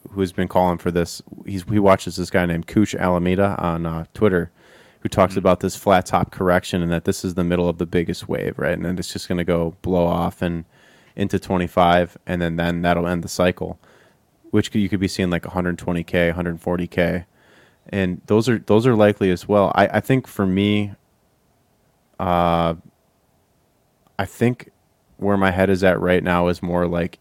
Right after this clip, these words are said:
Speaker 1: eighty. I think triple top, honestly. I think a triple top, like, a, a slightly marginally higher high, and then run it back down, and then really confuse the market between end of this year and mid next year.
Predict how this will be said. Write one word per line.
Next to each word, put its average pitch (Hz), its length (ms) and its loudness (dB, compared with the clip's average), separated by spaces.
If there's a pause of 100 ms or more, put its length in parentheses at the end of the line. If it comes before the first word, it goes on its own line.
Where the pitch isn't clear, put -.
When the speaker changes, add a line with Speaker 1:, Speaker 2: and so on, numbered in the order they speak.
Speaker 1:
eighty. 98 500 2
I 98 100 4
think 139 200 0
triple 104 300 -2
top, - 320 -6 (140)
honestly. 90 480 -8 (160)
I 95 60 0
think 101 200 -2
a 95 60 0
triple 107 300 -2
top, 95 440 2 (120)
like, 90 180 -6
a, - 140 -4
a - 80 -12
slightly 98 400 2
marginally 92 460 2
higher 90 260 4
high, 85 400 2 (760)
and 95 160 2
then 90 180 4
run 87 200 2
it 85 100 -2
back 85 240 4
down, 82 420 -2 (300)
and 92 180 2
then 87 420 2 (1000)
really 120 320 6
confuse 104 640 -2
the 104 80 -2
market 92 500 -2 (380)
between 92 720 0 (580)
end 110 200 4
of 107 100 0
this 107 220 0
year 101 340 4
and 87 400 0
mid 92 260 0
next 87 300 -2
year. 92 300 -2